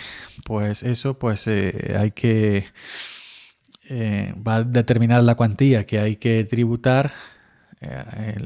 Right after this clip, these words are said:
es decir, co-, la, el correspondiente a las re-, retenciones, pues, eh, tendremos que enviar nuestra información fiscal.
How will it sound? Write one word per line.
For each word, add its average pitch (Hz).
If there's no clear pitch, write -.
es -
decir, 110
co-, -
la, -
el -
correspondiente 107
a 104
las 98
re-, 101
retenciones, 113
pues, -
eh, 107
tendremos 113
que -
enviar 113
nuestra 110
información 101
fiscal. 151